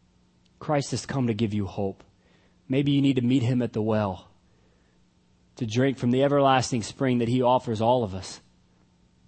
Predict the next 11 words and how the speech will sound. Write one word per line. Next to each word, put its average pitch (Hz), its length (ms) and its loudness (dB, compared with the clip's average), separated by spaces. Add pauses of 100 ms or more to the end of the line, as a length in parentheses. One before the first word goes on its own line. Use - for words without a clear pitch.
(800)
And 110 80 -4
for 139 120 2
others 160 320 4
of 101 160 2
us, - 260 -8 (640)
I 131 40 -8
believe 160 160 4
that 131 60 2
God's 147 360 4
calling 135 420 2
us 95 260 -6